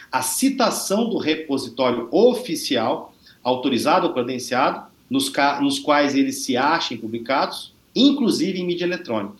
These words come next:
E, por último, a reprodução de julgado disponível na rede mundial de computadores com a indicação da respectiva fonte. Veja que parece muito com a indicação que o C P C faz quando trata do recurso especial fundado em dissídio. Portanto,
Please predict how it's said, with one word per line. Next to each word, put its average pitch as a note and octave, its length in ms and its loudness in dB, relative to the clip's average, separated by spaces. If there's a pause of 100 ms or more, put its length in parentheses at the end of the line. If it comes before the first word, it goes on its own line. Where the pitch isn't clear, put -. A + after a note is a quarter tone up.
(140)
E, E3+ 60 -4
por F3+ 160 2
último, F3+ 240 6
a F3 40 2
reprodução F#3+ 600 0
de F#3+ 60 -2
julgado F3 420 2
disponível F3+ 540 0
na F3 100 0
rede E3 220 0
mundial D3+ 300 0
de C#3+ 80 -8
computadores C#3+ 560 -4
com - 100 -6
a D#3+ 40 0
indicação D#3+ 560 -4
da E3 80 0
respectiva D#3+ 600 -4
fonte. - 640 -10 (340)
Veja C#3 420 -2 (320)
que C#3+ 100 -10
parece D3 460 0
muito E3 440 2
com D#3 100 -6
a - 20 -4
indicação C#3 420 -6
que C#3 80 -10
o B2+ 60 -6
C B2 160 -6
P A#2+ 180 -8
C A#2+ 200 -8
faz - 680 -4 (340)
quando C3+ 300 0
trata B2+ 380 -2
do C#3 80 -4
recurso B2 340 -4
especial A#2 460 -4
fundado A#2+ 480 -4
em B2+ 60 -6
dissídio. - 540 -10 (360)
Portanto, G#3 640 0